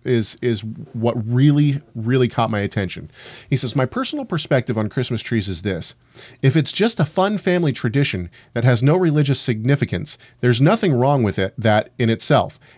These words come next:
And if the tree is decorated in such a way that it reminds a, a family about the birth of Jesus, I see no reason to be critical." The whole,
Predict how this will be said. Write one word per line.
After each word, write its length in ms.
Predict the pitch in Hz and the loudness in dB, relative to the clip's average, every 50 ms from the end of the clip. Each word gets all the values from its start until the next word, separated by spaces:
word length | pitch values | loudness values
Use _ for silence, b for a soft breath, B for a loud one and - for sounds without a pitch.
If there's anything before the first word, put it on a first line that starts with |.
| b | b
And 100 | b 127 | b 0
if 100 | 131 127 | 0 0
the 100 | - 131 | 0 -2
tree 340 | 123 - - - 233 233 214 | -6 -6 -4 -4 -2 -2 0
is 240 | 180 143 143 117 101 | 0 0 -2 -2 0
decorated 600 | 110 151 185 190 - 135 123 117 120 110 107 - _ - | 0 0 0 0 0 0 2 2 2 0 -2 -4 _ -4
in 160 | 139 127 120 | -2 -2 -2
such 240 | - - 190 175 - | 0 -2 -2 -2 -2
a 60 | 151 | -2
way 340 | 123 120 104 92 92 98 - | 0 0 0 0 0 -2 -4
that 180 | - 107 120 127 | -4 -2 -2 -2
it 240 | 131 131 143 135 131 | -2 -4 -6 -6 -6
reminds 640 | 127 127 135 135 131 135 160 180 190 196 180 - - - | -6 -2 0 2 2 2 2 2 2 0 -2 -4 -4 -2
a, 180 | 120 120 123 - - | -2 -2 -2 -2 -2
a 100 | 123 123 | -2 -2
family 500 | 113 - 165 147 139 131 117 98 92 98 | 0 2 2 2 2 2 0 0 -2 -2
about 340 | - - 104 104 117 113 113 | -2 -2 -2 0 0 0 0
the 80 | - 104 | -2 -4
birth 240 | 92 131 147 143 - | -2 -2 -2 -2 -2
of 80 | 104 | -4
Jesus, 460 | 95 - 139 135 104 98 92 - - B B B B B B | -4 -2 -2 -2 0 -2 -4 -6 -8 B B B B B B
I 80 | 123 127 | 0 0
see 220 | - - 165 160 | 2 2 2 2
no 100 | 147 135 | 4 4
reason 320 | 131 120 120 113 - 107 95 | 4 2 2 0 0 -2 -4
to 80 | - | -4
be 120 | 92 98 92 | -6 -6 -6
critical." 460 | - - 107 90 82 - 98 - - b b b b b b b b b b b b b b b b _ _ _ _ _ _ _ _ _ _ _ _ _ _ _ - 139 143 - _ - | -4 -2 -2 -2 -4 -6 -10 -14 -16 b b b b b b b b b b b b b b b b _ _ _ _ _ _ _ _ _ _ _ _ _ _ _ -12 -12 -12 -14 _ -4
The 160 | 139 131 165 | 0 2 2
whole, 400 | 147 147 - 170 190 190 185 196 | 2 2 2 2 2 2 2 0